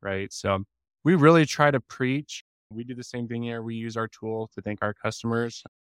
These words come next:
a few times a year, but we really think this is a great client retention tool. Thank people. Just say thank you.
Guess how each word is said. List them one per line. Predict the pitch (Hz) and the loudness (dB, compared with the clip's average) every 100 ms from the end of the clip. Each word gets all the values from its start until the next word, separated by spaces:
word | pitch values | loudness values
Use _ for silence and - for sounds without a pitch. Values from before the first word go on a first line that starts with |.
| - | -14
a | - | -14
few | _ 120 | _ -8
times | 113 117 110 | -2 -2 -2
a | 120 | 0
year, | 123 143 - _ _ _ _ | 0 0 -6 _ _ _ _
but | 120 | 0
we | 123 131 | 4 4
really | 127 143 135 | 4 4 2
think | 139 123 | 0 -2
this | 117 - | -4 -10
is | 110 | -10
a | |
great | 107 110 - | -6 -6 -6
client | - - 104 101 - | -12 -4 -2 -2 -4
retention | 98 92 - 101 - 98 - | -10 -14 -12 -12 -10 -16 -12
tool. | 90 87 _ _ | -14 -14 _ _
Thank | 113 117 | 0 0
people. | - 95 - 82 - - | -2 -10 -8 -12 -14 -8
Just | 113 - | -8 0
say | 147 | 0
thank | 127 120 - | 2 0 -2
you. | 117 113 | -6 -6